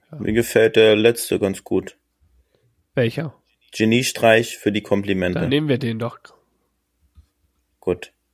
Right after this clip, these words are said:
Speaker 2: Dann machen wir das.
Speaker 1: Und nochmal,
Speaker 2: So nennen
Speaker 1: diesen Sp-, dieses
Speaker 2: Ja.
Speaker 1: Kompliment, du bist auf allen Ebenen der bessere Mensch, ne?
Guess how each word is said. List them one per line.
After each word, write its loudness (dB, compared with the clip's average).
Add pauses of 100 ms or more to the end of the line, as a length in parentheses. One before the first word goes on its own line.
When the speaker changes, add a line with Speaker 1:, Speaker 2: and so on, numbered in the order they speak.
(960)
Speaker 2:
Dann 0
machen 2
wir 4
das. 0
Speaker 1:
Und -2
nochmal, 2 (180)
Speaker 2:
So 2
nennen 2
Speaker 1:
diesen -2
Sp-, -6 (120)
dieses -2
Speaker 2:
Ja. -14
Speaker 1:
Kompliment, -2
du -6
bist -4
auf -6
allen 0
Ebenen -2
der -2
bessere -4
Mensch, -4
ne? -6